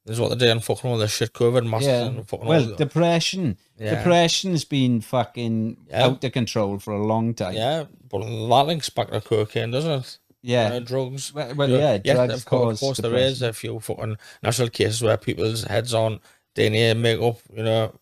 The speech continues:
Speaker 1: people are just, like, without drugs getting fucking depressed. But I'm telling you, the depression, a lot of depression cases come from drugs. I know that myself.
Speaker 2: Yeah.
Speaker 1: And that's just the truth.
Speaker 2: Yeah, it's go-, it's going to,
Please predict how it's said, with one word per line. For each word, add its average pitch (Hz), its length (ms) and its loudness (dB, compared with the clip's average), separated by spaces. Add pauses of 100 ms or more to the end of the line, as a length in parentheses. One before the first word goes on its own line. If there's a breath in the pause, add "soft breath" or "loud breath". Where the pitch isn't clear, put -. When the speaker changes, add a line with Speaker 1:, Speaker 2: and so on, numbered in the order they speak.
(120)
Speaker 1:
people 80 240 -4
are 110 120 2
just, 110 180 -8 (260)
like, 110 280 -4 (720)
without 120 320 4
drugs 123 320 0
getting - 240 -6
fucking 101 500 -8 (120)
depressed. 113 360 -2
But 113 60 -2
I'm 120 140 -2
telling 131 180 -2
you, 110 160 -6 (1400 soft breath)
the 104 100 -8 (100)
depression, 135 540 -2
a 113 140 0
lot 117 360 0
of 120 80 -4
depression 120 400 -4
cases 110 340 -4
come 113 160 -6
from 107 200 -6
drugs. 113 420 -4
I 117 60 -10
know 107 200 -4
that 104 140 -4
myself. 107 500 -8 (140)
Speaker 2:
Yeah. 117 460 0
Speaker 1:
And 110 200 -6
that's 113 140 -4
just 107 180 -10
the 117 60 -10
truth. 113 340 -8 (280)
Speaker 2:
Yeah, 170 280 2
it's 107 340 0
go-, 135 160 2
it's 135 180 0
going 147 540 4
to, 131 460 2